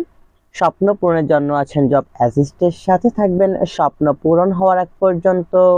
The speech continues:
ইনশাআল্লাহ। আপনারা যারা সাধারণ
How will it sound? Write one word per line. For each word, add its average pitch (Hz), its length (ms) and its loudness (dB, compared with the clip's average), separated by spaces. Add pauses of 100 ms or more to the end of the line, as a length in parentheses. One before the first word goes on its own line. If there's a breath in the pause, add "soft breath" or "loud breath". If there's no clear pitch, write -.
(380)
ইনশাআল্লাহ। 113 600 0 (800)
আপনারা 208 460 2 (120)
যারা 117 220 0 (380)
সাধারণ 180 540 -2